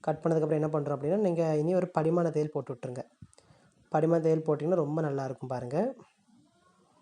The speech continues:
எப்போதும் போல ஒரு படிமான தையல் ஸ்ட்ரைட்டா, நீட்டா நான் எப்படி படிமான தையல் போடுறேனோ,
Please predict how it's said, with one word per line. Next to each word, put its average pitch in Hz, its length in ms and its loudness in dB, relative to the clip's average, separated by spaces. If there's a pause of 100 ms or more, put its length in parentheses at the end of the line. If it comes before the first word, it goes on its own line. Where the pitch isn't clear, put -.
(1400)
எப்போதும் 156 360 6
போல 175 120 10
ஒரு 180 140 8
படிமான 160 380 2
தையல் 156 260 2
ஸ்ட்ரைட்டா, 151 480 0 (380)
நீட்டா 147 300 0
நான் 165 160 4
எப்படி 160 180 -2
படிமான 151 340 0
தையல் 151 260 -2
போடுறேனோ, 143 480 -2